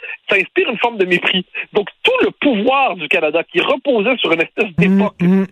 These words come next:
Speaker 2: mm.
Speaker 1: où, où, où, où, où la, la, la puissance, euh, il disait, moi ma puissance c'est la morale, c'est pas la politique, c'est pas la puissance classique, c'est la morale, mais quand soudainement cette puissance semble déphasée parce qu'on entre de nouveau dans des temps tragiques, le Canada se demande à quoi il sert dans le système international.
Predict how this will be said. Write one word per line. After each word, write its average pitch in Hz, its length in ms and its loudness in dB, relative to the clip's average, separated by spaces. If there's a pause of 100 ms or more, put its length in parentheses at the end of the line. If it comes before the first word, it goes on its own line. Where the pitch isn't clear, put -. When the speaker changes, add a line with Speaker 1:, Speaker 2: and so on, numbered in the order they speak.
Speaker 2:
mm. 180 120 2
Speaker 1:
où, 240 140 2
où, 233 320 0
où, 247 220 2
où, 240 240 2
où 233 60 2
la, 202 120 0
la, 190 160 0
la 185 100 -2
puissance, 269 600 -4
euh, 156 380 0
il 185 180 -2
disait, 147 240 -2
moi 277 160 0
ma 247 80 0
puissance 240 360 -2
c'est 240 60 0
la 208 100 0
morale, 208 460 0
c'est 196 100 0
pas 254 80 0
la 226 100 0
politique, 196 380 -4
c'est 196 120 -2
pas 220 80 2
la 214 80 0
puissance 190 320 -2
classique, 208 280 -2
c'est 190 100 0
la 160 80 -2
morale, 170 340 0 (300)
mais 170 100 0
quand 277 220 0
soudainement 202 300 0
cette - 140 -6
puissance 226 520 -2 (360)
semble 202 220 0
déphasée 180 500 -2
parce - 220 -4
qu'on 156 160 0
entre 196 260 -2
de 156 140 0
nouveau 151 180 4
dans 165 140 2
des 139 100 0
temps 151 140 -2
tragiques, 135 400 0 (260)
le 160 100 2
Canada 156 300 0
se 170 80 -6
demande 156 260 0
à 147 40 -2
quoi 151 160 0
il 135 120 -8
sert 151 120 2
dans 139 60 -2
le 131 120 -6
système 135 220 -2
international. 117 640 0